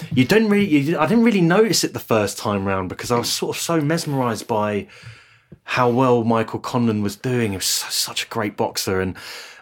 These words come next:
um, but watching it the second time round, you s-, you really do notice, "Oh my God, like, Lee Wood's really working the body quite well here."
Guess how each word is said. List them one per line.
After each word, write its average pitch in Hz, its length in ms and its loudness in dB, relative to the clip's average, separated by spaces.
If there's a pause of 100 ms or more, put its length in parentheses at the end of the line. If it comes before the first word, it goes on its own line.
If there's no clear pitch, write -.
um, 107 260 2
but 120 180 -2
watching 156 320 2
it - 80 -4
the 113 60 -8
second 143 340 -2
time 131 300 -4
round, 139 240 0
you 98 60 -2
s-, - 160 -4
you 117 200 -2
really 151 300 2
do 139 160 2
notice, 131 340 0
"Oh - 180 -14
my 143 120 -16
God, 156 200 -2
like, 107 160 -2
Lee 156 200 2
Wood's 147 380 0
really 123 540 0
working 120 420 -2
the 110 80 0
body 113 380 -2
quite 110 340 -4
well 139 320 0
here." 90 360 -4